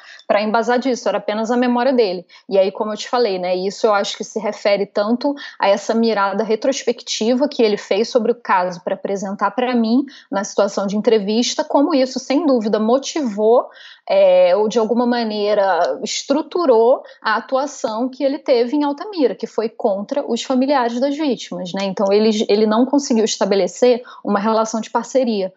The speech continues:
como a Polícia Federal estabeleceu. Acho que você vai querer falar sobre isso mais adiante, né? A relação dele com os familiares foi de antagonismo, e eu acho que isso atrapalhou muito.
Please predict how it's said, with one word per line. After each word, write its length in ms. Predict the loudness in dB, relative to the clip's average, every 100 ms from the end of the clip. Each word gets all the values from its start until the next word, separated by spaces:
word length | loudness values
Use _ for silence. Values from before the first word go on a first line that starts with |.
| _ _
como 220 | -2 0
a 40 | 0
Polícia 360 | 0 -2 -4
Federal 440 | -4 0 0 0 -2
estabeleceu. 800 | -4 -4 -2 -2 -2 -2 2
Acho 200 | 0 -2
que 80 | -6
você 200 | -6 -4
vai 140 | -2 0
querer 320 | 0 0 -2
falar 380 | -8 -2 -2 0
sobre 320 | -4 -2 -2
isso 180 | -2 -4
mais 160 | -2
adiante, 540 | -2 0 0 -2 -6 -6
né? 120 | -6
A 60 |
relação 420 | -2 -2 -2 -2 0
dele 220 | 0 -2
com 120 | -6
os 120 | -8
familiares 520 | -4 -2 0 -2 -4
foi 180 | -8 -6
de 120 | -2
antagonismo, 840 | 0 0 0 2 2 0 -4 -12 -16 _ -20 -20 -6
e 100 | 2
eu 60 | 2
acho 220 | 2 -4
que 180 | -8 -8
isso 220 | -6 -4 -2
atrapalhou 480 | -2 -2 0 0
muito. 500 | 2 0 -2 -12 -20